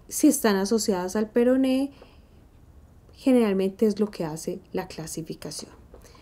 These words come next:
Pedimos en, dentro de las imágenes lo que es la radiografía A P y lateral de rodilla y siempre es importa-,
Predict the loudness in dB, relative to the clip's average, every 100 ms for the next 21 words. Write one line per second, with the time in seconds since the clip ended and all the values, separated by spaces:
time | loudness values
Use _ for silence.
0 | -20 -20 0 4 6 4 2 2 2 2
1 | 2 4 2 2 0 2 2 2 -2 -2
2 | -2 -4 -4 -6 -8 -6 -6 -4 -2 -2
3 | -4 -6 -6 -6 -6 -10 -8 -2 -2 -4
4 | -2 -2 -2 -6 -6 -6 -6 -2 2 2
5 | 2 0 -4 -8 -18 -20 -20 -6 -2 2
6 | 4 2 0 0 0 0 -4 -6